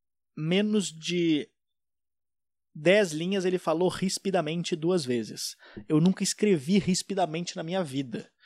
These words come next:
Eu nunca li-, tinha lido, eu nunca tinha falado em voz alta essa combinação de, de, de letras. Rispidamente. É, é assim que lê mesmo? Rispidamente, é assim mesmo.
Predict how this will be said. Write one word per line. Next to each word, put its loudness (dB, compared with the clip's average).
Eu 0
nunca 0
li-, -2
tinha 0
lido, 2
eu 0
nunca 0
tinha -2
falado 2
em 2
voz 2
alta 2
essa -6
combinação -4
de, -4
de, -2
de 2
letras. -2
Rispidamente. -6
É, -4
é -6
assim -6
que -6
lê -2
mesmo? -8
Rispidamente, -4
é -4
assim -8
mesmo. -10